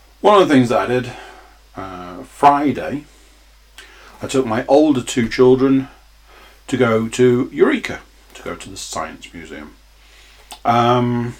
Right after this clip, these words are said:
I've talked about the Science Museum previously. I just wanted to highlight a few things. Um, one,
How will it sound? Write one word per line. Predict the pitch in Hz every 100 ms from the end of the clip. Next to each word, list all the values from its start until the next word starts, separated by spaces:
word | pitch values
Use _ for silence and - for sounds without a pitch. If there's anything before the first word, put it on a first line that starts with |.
| - _ _ _ _ _ _ _ _ _ _ - - - - _ _
I've | 127 123
talked | - -
about | - 67
the | -
Science | 71 71 - _
Museum | 85 73 76 73
previously. | - 143 110 85 62 -
I | 127
just | 160
wanted | 170 143
to | 123
highlight | - - 131 120 107 95 - _
a | -
few | - 85 82
things. | - 131 - - - _ _ _ - - - - -
Um, | - 98 95 95 113 -
one, | 110 113 175 - 92 156